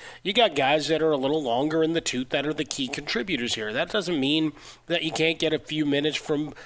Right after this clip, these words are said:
Kuminga here or Jordan Poole, who's played fifteen minutes thus far tonight. He's one of five from the field with a minus eighteen. All right? Doesn't mean that they can't catch fire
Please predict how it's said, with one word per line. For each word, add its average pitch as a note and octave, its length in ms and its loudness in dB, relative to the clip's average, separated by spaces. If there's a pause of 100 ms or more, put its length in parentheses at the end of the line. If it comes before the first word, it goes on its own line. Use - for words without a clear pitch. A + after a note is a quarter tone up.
(160)
Kuminga D#3+ 420 2
here D3 400 0
or D#3 220 0
Jordan C#3+ 340 -2
Poole, D3 320 0
who's C#3+ 140 -2
played D3 240 -2
fifteen D3+ 520 0
minutes C#3 320 0
thus D3 220 0
far C#3+ 240 0
tonight. C#3 300 0
He's C3 120 -6
one C#3 200 0
of C#3 80 -4
five C3+ 320 0
from C#3 160 -2
the C3 80 -2
field C#3+ 320 -2
with C#3 100 0
a B2 60 0
minus C3 420 0
eighteen. C3 500 -4 (640)
All C#3+ 80 0
right? D#3+ 180 4 (200)
Doesn't A3+ 240 4
mean A#3+ 180 6
that D#3+ 240 2
they E3+ 120 2
can't F3 360 0
catch - 300 0
fire D3+ 520 0